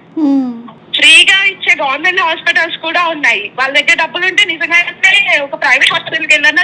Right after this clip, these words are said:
Speaker 2: చూపించుకోండి. ఎక్కడా చూపించుకోరు. వాళ్ళు only సోషల్ అపియరెన్సెస్, బ్లఫింగ్ పీపుల్, వ్యూస్ కోసం, వ్యూస్ కోసం మాత్రమే, అంటే డైవర్ట్ చేయడానికి కూడా ఇలాంటి వాళ్ళు బయలు-, బయలుదేరుతున్నారండి. వాళ్ళని
Speaker 1: అవును.
Speaker 2: అసలు నిజంగా చెప్పాలంటే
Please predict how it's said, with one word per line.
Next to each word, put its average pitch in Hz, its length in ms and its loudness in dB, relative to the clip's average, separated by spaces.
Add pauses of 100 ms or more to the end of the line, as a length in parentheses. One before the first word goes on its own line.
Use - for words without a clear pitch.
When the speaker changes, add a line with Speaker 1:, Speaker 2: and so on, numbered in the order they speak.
Speaker 2:
చూపించుకోండి. - 800 0
ఎక్కడా 294 580 0
చూపించుకోరు. 262 680 -4 (280)
వాళ్ళు 277 220 0
only 302 440 0
సోషల్ 302 340 0
అపియరెన్సెస్, 269 760 0
బ్లఫింగ్ 240 520 0
పీపుల్, 311 800 0
వ్యూస్ 311 260 2
కోసం, 320 300 -6
వ్యూస్ 285 300 -2
కోసం 285 380 -4
మాత్రమే, 294 540 0 (260)
అంటే 311 280 4
డైవర్ట్ 359 600 4
చేయడానికి 339 400 2
కూడా 359 140 0
ఇలాంటి 294 340 0
వాళ్ళు 294 220 -4
బయలు-, 269 360 -2
బయలుదేరుతున్నారండి. 226 960 -2
వాళ్ళని 233 300 2
Speaker 1:
అవును. 277 120 -2
Speaker 2:
అసలు 285 120 -4
నిజంగా 311 440 0
చెప్పాలంటే 294 680 0